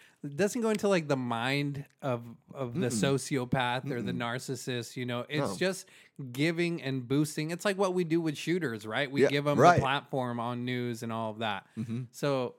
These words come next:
Speaker 1: but, you know, I was gonna tell you, like, that's what America loves, the nitty-gritty, those, you know, stories of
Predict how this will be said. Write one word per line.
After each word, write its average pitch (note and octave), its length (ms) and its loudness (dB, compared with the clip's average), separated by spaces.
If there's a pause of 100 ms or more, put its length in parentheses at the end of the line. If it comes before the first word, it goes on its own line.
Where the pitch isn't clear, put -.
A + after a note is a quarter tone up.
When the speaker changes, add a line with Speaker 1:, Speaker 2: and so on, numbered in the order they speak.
(760)
Speaker 1:
but, D3 320 -2
you D3+ 160 0
know, D3 120 -2
I C3 120 0
was C#3 160 0
gonna C#3 160 -4
tell D#3+ 140 0
you, D3+ 100 0
like, B2 260 -4
that's B2+ 460 -4
what A#2+ 160 -6
America A2+ 640 -8
loves, G#2+ 640 -8
the A2+ 100 -8
nitty-gritty, B2 880 -4
those, A2+ 440 -6 (300)
you D3 100 0
know, C3+ 140 2
stories B2+ 760 0
of A#2 260 -6